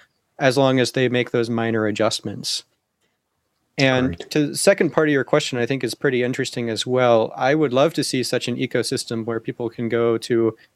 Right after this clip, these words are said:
Speaker 1: a registry of plugins and see user reviews and ratings and things like that.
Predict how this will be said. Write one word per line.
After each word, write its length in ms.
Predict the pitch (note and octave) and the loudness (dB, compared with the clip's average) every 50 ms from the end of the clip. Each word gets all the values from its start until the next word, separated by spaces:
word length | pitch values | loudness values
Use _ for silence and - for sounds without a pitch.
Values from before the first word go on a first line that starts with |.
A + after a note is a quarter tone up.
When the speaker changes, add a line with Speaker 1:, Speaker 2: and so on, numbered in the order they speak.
| _ _ - | _ _ 2
Speaker 1:
a 80 | B2 | 4
registry 460 | A#2+ C3 C3 B2+ C3 - - C#3 B2+ | 4 4 4 2 0 0 2 2 2
of 100 | A#2+ A2+ | 2 2
plugins 600 | - - C#3 B2+ A#2+ B2+ B2 B2 B2 B2 B2 A#2 | 0 0 0 2 2 2 2 2 0 0 0 0
and 200 | A#2 A2 A2 A2+ | 0 0 0 -2
see 160 | - - - B2+ | -2 0 0 0
user 340 | A#2+ B2 B2+ A#2+ A#2+ B2 | 2 4 4 4 4 4
reviews 540 | A2+ A#2 A2+ G#2+ B2 C#3+ C#3 C#3 C3+ C3 B2 | 4 4 2 2 2 4 4 4 4 2 2
and 160 | B2+ A#2 A2 | 0 0 2
ratings 440 | A2+ A#2+ A#2+ A#2 B2 A#2+ A#2+ A2+ - | 2 4 4 4 2 2 0 0 -2
and 140 | - A#2 - | -4 -4 -4
things 220 | - B2+ A2+ A2 | -2 -2 0 0
like 180 | B2+ A2 A2 - | 0 0 0 2
that. 280 | - A#2+ A#2+ D3 - | 2 2 2 2 0